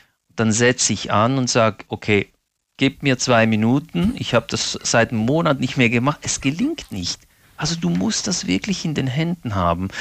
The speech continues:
Und es sind eigentlich nicht so Kochpannen, die mir passieren, aber ich merke doch auch immer, das ist wie Spitzensport. Du musst täglich trainieren. Also, und das gilt so oder so fürs Kochen, hab ich, äh, das Gefühl.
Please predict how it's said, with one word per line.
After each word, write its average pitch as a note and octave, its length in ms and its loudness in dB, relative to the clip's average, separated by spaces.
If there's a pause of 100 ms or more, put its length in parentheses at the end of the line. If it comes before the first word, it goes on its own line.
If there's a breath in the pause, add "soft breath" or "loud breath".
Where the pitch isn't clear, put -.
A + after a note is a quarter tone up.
(360 loud breath)
Und B2 160 -2
es - 80 4
sind D#3+ 280 2 (300)
eigentlich D#3+ 380 2
nicht E3+ 240 0
so B2+ 100 2
Kochpannen, F3 1120 0
die F3+ 120 -2
mir F3 420 2
passieren, E3+ 600 2 (300 loud breath)
aber - 160 2
ich - 120 0
merke C#3 340 4
doch C3 400 2
auch A#2 280 4
immer, A#2+ 280 2
das A#2+ 200 -2
ist B2+ 240 -4
wie D3 100 -4
Spitzensport. A#2+ 1120 -4
Du D#3+ 60 0
musst E3 500 -4
täglich F2+ 340 -8
trainieren. F3+ 760 -2 (200)
Also, A#2+ 280 0 (280 loud breath)
und C3 120 -10
das C3 160 -4
gilt E3+ 240 -4
so D#3+ 220 0
oder C#3 180 0
so D#3+ 280 0
fürs - 260 -6
Kochen, A#2 420 -4
hab G#2 140 -4
ich, - 340 -8
äh, - 80 -12
das - 200 -8
Gefühl. G#2 500 -4